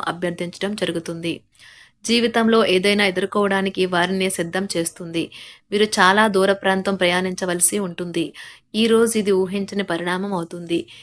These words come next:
మీరు ఈ రోజు కొత్త ఉద్యోగ ఆఫర్ పొందవచ్చు. ఈ ఉద్యోగం మీకు కీర్తి మరియు గుర్తింపుని తెస్తుంది. ఈ రోజు కొత్త కేసులు వస్తాయని న్యాయవాదులు ఆశించవచ్చు.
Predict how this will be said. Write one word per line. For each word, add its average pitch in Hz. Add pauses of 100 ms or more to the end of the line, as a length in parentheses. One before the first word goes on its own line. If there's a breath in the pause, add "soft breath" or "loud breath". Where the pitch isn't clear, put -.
(220 loud breath)
మీరు 202
ఈ 220
రోజు 233
కొత్త 202
ఉద్యోగ 190
ఆఫర్ 175
పొందవచ్చు. 170 (500 loud breath)
ఈ 214
ఉద్యోగం 220
మీకు 202
కీర్తి 202
మరియు 190
గుర్తింపుని 190
తెస్తుంది. 175 (540 loud breath)
ఈ 226
రోజు 233
కొత్త 202
కేసులు 202
వస్తాయని 185
న్యాయవాదులు 190
ఆశించవచ్చు. 170